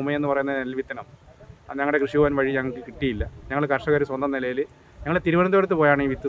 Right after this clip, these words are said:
സംഭരിച്ച് ഇവിടെ കൊണ്ടുവന്ന് വിതച്ചത്. നല്ല വിളവാണ്, വളരെ നല്ല വിളവാണ്. പക്ഷേ ഇത് ഓരോ ദിവസം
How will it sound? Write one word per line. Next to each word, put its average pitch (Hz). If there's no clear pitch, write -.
സംഭരിച്ച് 123
ഇവിടെ 117
കൊണ്ടുവന്ന് 117
വിതച്ചത്. 101
നല്ല 190
വിളവാണ്, 147
വളരെ 190
നല്ല 196
വിളവാണ്. 135
പക്ഷേ 196
ഇത് 202
ഓരോ 202
ദിവസം 196